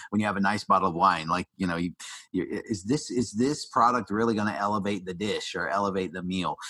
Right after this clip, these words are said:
So, you know, definitely, you know, olive oil can be the backbone of, of your, of your cooking for sure.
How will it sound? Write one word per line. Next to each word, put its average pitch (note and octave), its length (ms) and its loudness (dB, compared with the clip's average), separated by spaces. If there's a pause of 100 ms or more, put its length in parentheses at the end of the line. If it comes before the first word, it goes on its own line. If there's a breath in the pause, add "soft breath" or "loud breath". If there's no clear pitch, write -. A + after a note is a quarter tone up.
(140 loud breath)
So, F#2+ 440 2
you G#2 120 0
know, F2+ 180 0
definitely, F#2+ 920 0 (140)
you F#2 120 -6
know, E2+ 100 -2
olive F#2 400 4
oil F2 500 0 (640)
can A#2+ 200 2
be A#2 260 4
the F#2 100 -4
backbone F#2 580 0
of, E2+ 140 -6 (180)
of E2+ 140 -8
your, E2 380 -4 (100)
of D#2 100 -10
your D#2 220 -10
cooking C#2 380 -14
for D#2+ 120 -14
sure. C2 260 -12